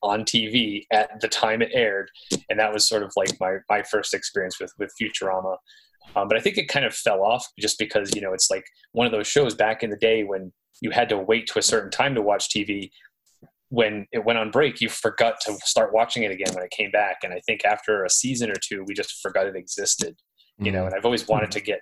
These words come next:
Speaker 1: back into it. And at some point now, I, yeah, now that it's on Hulu, I do wanna rewatch it.
Speaker 3: Yeah. Yeah, it's all there. It's all beautiful.
Speaker 2: <laughs>
Speaker 3: It's arguably more beautiful than The Simpsons on Disney Plus, actually. Although, to be fair, The Simpsons' older episodes are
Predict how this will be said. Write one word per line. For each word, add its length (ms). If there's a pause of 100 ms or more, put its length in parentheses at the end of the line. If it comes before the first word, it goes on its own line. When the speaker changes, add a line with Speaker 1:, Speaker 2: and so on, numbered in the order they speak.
(120)
Speaker 1:
back 220
into 240
it. 60
And 60
at 100
some 140
point 280
now, 220
I, 160
yeah, 220
now 140
that 80
it's 120
on 240
Hulu, 260
I 40
do 120
wanna 180
rewatch 420
it. 120 (1300)
Speaker 3:
Yeah. 240 (960)
Yeah, 140
it's 140
all 180
there. 240
It's 160
all 120
beautiful. 520 (360)
Speaker 2:
<laughs> 160 (720)
Speaker 3:
It's 120
arguably 500
more 220
beautiful 460
than 260
The 80
Simpsons 480
on 140
Disney 240
Plus, 380
actually. 500 (1040)
Although, 280
to 140
be 80
fair, 380
The 100
Simpsons' 480
older 300
episodes 440
are 140